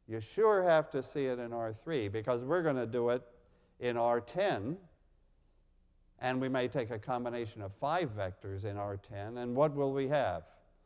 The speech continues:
Uh, God knows. It's some subspace.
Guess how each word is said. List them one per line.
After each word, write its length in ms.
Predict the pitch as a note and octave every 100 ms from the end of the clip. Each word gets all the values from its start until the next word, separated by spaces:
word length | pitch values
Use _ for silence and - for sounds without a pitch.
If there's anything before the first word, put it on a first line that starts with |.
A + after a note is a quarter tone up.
| _ _ _ _ _ _ _ _ _ _ _ _ _ A2
Uh, 140 | F#2 F2+ F2+
God 280 | F#2+ F2+ F2+
knows. 320 | F2+ - - - _ A#2
It's 240 | G#2+ -
some 520 | - F#3 G3 C#3 G2+ - - _ _ _ _
subspace. 460 | - A3 E3 -